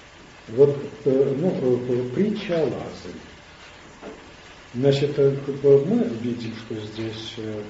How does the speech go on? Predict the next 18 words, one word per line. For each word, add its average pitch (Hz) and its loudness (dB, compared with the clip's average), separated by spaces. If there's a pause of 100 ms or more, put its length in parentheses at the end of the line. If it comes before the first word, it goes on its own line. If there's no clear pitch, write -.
э, 107 -8 (140)
э, 101 -10
и 120 -2
судьба 104 -10 (340)
богача, - -14 (460)
и 185 -2
судьба - -10 (180)
Лазаря 107 -8 (400)
показывают, 170 2
что - -6
после 202 -6
смерти 95 -14 (420)
сохраняются 165 -4 (120)
все - -4
душевные 156 -6
способности - -14 (100)
и - -16
силы 143 -12